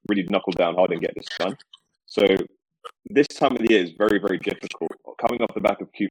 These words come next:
four, a lot of sales. If you don't plan your restocks or your new product launches carefully, you will get caught out by Chinese New Year, and you either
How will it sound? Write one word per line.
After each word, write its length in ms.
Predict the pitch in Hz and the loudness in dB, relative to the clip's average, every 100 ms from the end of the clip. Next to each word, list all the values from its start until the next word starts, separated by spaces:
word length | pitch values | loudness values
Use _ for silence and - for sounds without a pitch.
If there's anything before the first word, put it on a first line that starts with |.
| - | -4
four, 140 | 98 | -2
a 100 | 92 | -2
lot 80 | 85 | -2
of 100 | - | -6
sales. 400 | 95 104 127 - - - _ _ | -4 -2 -4 -10 -20 -20 _ _
If 160 | 113 - | -8 -2
you 80 | 139 | 0
don't 340 | 135 127 - | 2 0 -4
plan 220 | - 117 | -6 -4
your 100 | 101 | -2
restocks 640 | 95 117 - 131 - - - - - | -2 -4 -4 -4 -4 -8 -20 -16 -6
or 200 | 95 92 80 | -4 -4 -4
your 140 | 98 | -4
new 200 | 95 107 | -2 -4
product 320 | 101 - 98 95 | -4 -4 -2 -2
launches 320 | 92 - - - | -6 -10 -16 -6
carefully, 380 | 110 - 87 85 | -6 -4 -6 -4
you 80 | 98 | -4
will 160 | 113 107 | 0 0
get 160 | 90 | -2
caught 200 | - 98 | -2 0
out 220 | 98 85 - | 0 0 -2
by 260 | 90 85 82 - - - - | 0 0 -2 -8 -14 -12 -6
Chinese 320 | 101 92 90 | -4 -4 -4
New 80 | 92 | -4
Year, 260 | 87 107 123 _ - _ - | 0 0 0 _ -20 _ -6
and 100 | 98 | 0
you 100 | 110 | 4
either 280 | 110 101 | 4 2